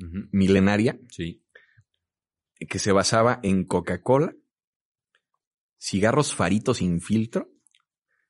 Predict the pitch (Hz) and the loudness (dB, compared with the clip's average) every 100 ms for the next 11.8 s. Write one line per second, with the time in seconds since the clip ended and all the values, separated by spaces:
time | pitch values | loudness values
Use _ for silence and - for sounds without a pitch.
0 | _ 135 156 151 - 123 131 160 190 113 | _ -4 -2 -2 -6 -6 -6 -6 -4 0
1 | - 120 127 - 98 98 - 76 - _ | 4 4 4 4 2 2 -2 -10 -14 _
2 | 90 - 92 101 - _ - - 349 208 | -12 -6 -4 -6 -12 _ -4 -2 -2 -2
3 | 220 196 135 110 131 131 98 95 95 - | 2 4 4 4 0 0 0 0 -2 -6
4 | _ _ _ _ 120 127 156 - - - | _ _ _ _ 4 4 4 2 -2 0
5 | 123 131 135 123 123 113 - 82 82 82 | 2 2 2 2 2 2 0 0 0 -4
6 | - _ _ _ _ _ _ _ _ 110 | -14 _ _ _ _ _ _ _ _ 2
7 | 113 143 202 190 - 151 160 107 92 87 | 4 4 2 0 2 4 4 2 2 2
8 | 85 87 87 87 98 131 - - - _ | 0 0 2 2 4 4 2 -4 -6 _
9 | _ _ _ _ _ _ _ _ - 98 | _ _ _ _ _ _ _ _ -8 -4
10 | 92 98 92 - - 92 92 85 90 90 | -2 -2 -4 -6 -10 -4 -4 -2 0 2
11 | 87 82 - 233 - 302 - 214 | 4 4 6 4 4 4 4 4